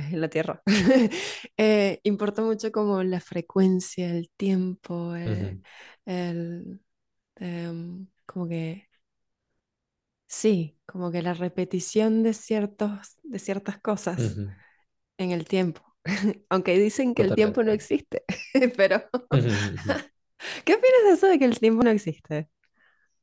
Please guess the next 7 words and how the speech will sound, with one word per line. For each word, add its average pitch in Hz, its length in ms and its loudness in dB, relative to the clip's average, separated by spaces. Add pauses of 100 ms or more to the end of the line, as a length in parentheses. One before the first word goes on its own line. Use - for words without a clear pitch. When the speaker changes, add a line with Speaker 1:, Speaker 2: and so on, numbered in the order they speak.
(1200)
Speaker 2:
Eh, 120 960 6 (180)
uf. 269 180 8
Speaker 1:
<laughs> - 1800 0
Speaker 2:
Más 147 260 2
que 185 80 2
no 170 100 6
existe, 151 840 2